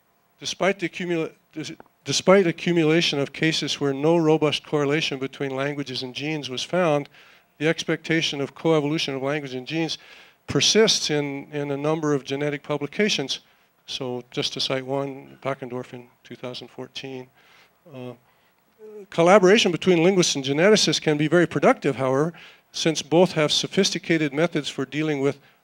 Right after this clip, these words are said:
both vertical relationships, inheritance, and horizontal ones, uh, borrowing and, and gene flow.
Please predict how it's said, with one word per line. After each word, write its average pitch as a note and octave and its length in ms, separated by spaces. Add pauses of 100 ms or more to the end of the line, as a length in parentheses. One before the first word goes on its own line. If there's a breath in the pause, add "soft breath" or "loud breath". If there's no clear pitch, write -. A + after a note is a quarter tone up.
(120)
both D3 220
vertical D3+ 420
relationships, C#3 680
inheritance, C3+ 640 (340 soft breath)
and C#3 140
horizontal D#3 600
ones, C#3+ 320 (800 soft breath)
uh, C3 360 (180)
borrowing C3 440
and, B2 340 (260)
and B2 220
gene C#3+ 240
flow. B2+ 320